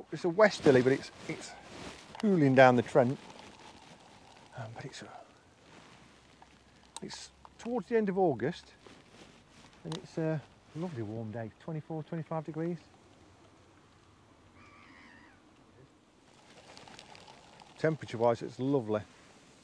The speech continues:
But when I fished here, when I f-, fished and filmed here last, last year,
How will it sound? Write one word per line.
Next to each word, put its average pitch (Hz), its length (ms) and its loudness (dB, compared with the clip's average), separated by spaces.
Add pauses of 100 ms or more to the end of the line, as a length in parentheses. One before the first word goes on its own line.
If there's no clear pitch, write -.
(3500)
But 185 220 -8
when 214 120 0
I 190 40 2
fished - 240 -2
here, 175 300 4 (500)
when 160 140 0
I - 20 0
f-, - 100 -12 (1300)
fished - 160 -12
and 135 100 -6
filmed 156 300 0
here 135 100 6
last, 127 480 4 (380)
last 131 240 -4
year, 120 320 0